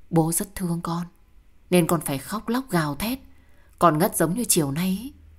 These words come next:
Thế rồi bố con chịu nghe theo lời con thôi. Con biết chưa?" Nhìn ánh mắt đứa con gái hoang mang, Phương Oanh không thể để kế hoạch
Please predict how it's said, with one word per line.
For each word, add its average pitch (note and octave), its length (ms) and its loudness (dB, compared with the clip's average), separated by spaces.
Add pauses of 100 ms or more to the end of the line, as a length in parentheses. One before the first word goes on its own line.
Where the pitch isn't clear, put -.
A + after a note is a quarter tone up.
(480)
Thế G3+ 140 4
rồi D3+ 300 0
bố D3 180 -2
con G3+ 240 -4
chịu - 240 0
nghe G3+ 160 -8
theo G3+ 160 -4
lời D#3 260 2
con G3 220 -6
thôi. G#3 300 -10 (640)
Con E3+ 180 4
biết A3+ 180 -2
chưa?" G3+ 320 -2 (2250)
Nhìn D#3 220 4
ánh D3 240 -2
mắt F#3+ 160 -4
đứa D3+ 160 0
con D3+ 220 0
gái C#3+ 220 -4
hoang D#3 340 -4
mang, D3+ 240 -4 (400)
Phương E3 240 2
Oanh D#3 240 2
không D#3 220 -4
thể C#3 220 -2
để C#3 260 0
kế D#3+ 140 0
hoạch E3+ 240 -4